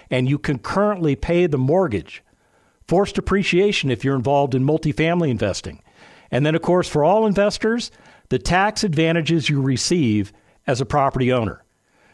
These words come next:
Creating win-win deals in real estate is good business. As members of Lifestyles Unlimited,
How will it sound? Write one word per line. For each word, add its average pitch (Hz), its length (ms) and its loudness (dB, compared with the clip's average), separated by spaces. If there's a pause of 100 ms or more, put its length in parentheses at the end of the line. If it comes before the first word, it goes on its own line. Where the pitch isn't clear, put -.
(160)
Creating 170 500 2
win-win 202 560 2
deals 180 360 2
in 135 120 2
real 180 220 2
estate 104 500 -2 (440)
is 123 180 0
good 143 460 0 (340)
business. 107 540 -2 (500)
As 131 160 0
members 202 300 2
of 165 60 0
Lifestyles 190 440 2
Unlimited, 202 540 0